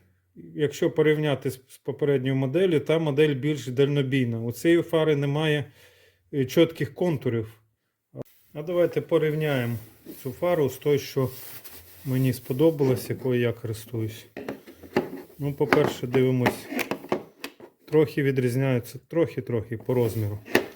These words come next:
По вазі. Трохи більш важка, но незначно. Розмір світлодіодів бачимо, да, який. Далі с-, дивимось. Бистрий зйом, що там, що там.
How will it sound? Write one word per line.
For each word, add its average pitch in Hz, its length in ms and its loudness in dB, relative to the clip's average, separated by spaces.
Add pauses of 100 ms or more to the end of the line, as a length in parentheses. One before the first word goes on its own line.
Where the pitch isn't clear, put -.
(400)
По 151 140 0
вазі. 147 500 0 (760)
Трохи 165 280 4
більш 151 360 -2
важка, 185 400 0
но 160 340 2 (200)
незначно. 123 640 -2 (1800)
Розмір 160 440 4
світлодіодів 135 760 0
бачимо, 113 440 -6
да, 131 180 -2
який. 110 420 -6 (800)
Далі 139 300 2
с-, - 140 -4 (540)
дивимось. 120 840 -4 (120)
Бистрий 139 460 0
зйом, 185 380 0
що - 180 -10
там, 143 260 -2
що - 180 -8
там. 170 300 -2